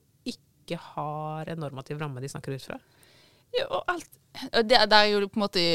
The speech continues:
Speaker 2: ja, litt skadd <laughs> som, eh, som både bibelforsker, men også manuskript. Det er ofte sånn, hvilken tekst står det i?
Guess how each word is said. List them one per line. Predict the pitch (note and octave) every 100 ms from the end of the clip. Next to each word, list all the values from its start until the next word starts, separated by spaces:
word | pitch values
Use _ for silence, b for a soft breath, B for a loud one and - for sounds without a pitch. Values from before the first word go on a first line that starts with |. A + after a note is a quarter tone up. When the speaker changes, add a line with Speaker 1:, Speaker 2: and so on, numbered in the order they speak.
| E3+
Speaker 2:
ja, | E3
litt | F3+ F3+
skadd | - - - F3+ G3
<laughs> | G#3+ C4 A#3
som, | A#3+ A#3+ G3+ F3+
eh, | F3 E3+ E3+ B B B3 B
som | - G3+
både | F#3 G3+ G3 D#3 D#3+
bibelforsker, | F#3 F#3+ D#3 D3+ F#3 - E3+
men |
også | D#3+
manuskript. | D#3+ D#3+ E3+ - - E3 - -
Det |
er | F#3
ofte | F3 D#3+
sånn, | F3 F#3
hvilken | G3 - G3
tekst | G3 - -
står | F#3+
det | F3+ D#3
i? | E3 F#3